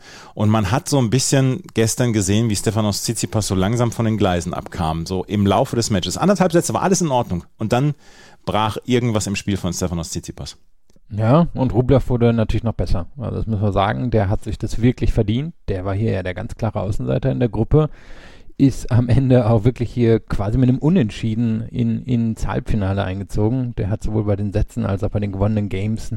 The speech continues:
Speaker 2: nachher eine fifty fifty Bilanz. Aber er hat halt hier in diesem Match es geschafft,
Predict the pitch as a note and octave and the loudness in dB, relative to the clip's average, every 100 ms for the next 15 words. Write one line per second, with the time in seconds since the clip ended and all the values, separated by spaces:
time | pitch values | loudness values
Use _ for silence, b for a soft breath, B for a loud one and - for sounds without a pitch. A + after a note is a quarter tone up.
0 | - G2+ G2+ G#2 G2+ F#2+ - B2 - A2+ | -4 -4 -4 -4 -4 -6 -2 -2 0 -2
1 | C3+ - A2 - B B B B A2 F2+ | -2 0 -2 -2 B B B B 0 0
2 | A2+ D3 - - - G2+ G2 G#2+ C3 C#3+ | -2 -4 -6 -14 -8 -6 -2 0 2 0
3 | - A2 G2+ A2+ - G#2 G#2 - A#2+ C3 | -2 -4 -2 -2 -2 -2 -2 -6 -2 2
4 | D3 D#3 - A2+ G#2+ D3 C#3 D3 C#3 A#2 | 4 2 0 0 2 0 0 0 2 2
5 | G#2+ A#2 - - - b b b b b | 2 0 0 -4 -4 b b b b b
6 | b - G#2+ - - A2+ - - - - | b -4 -2 2 2 0 -4 -2 -4 -8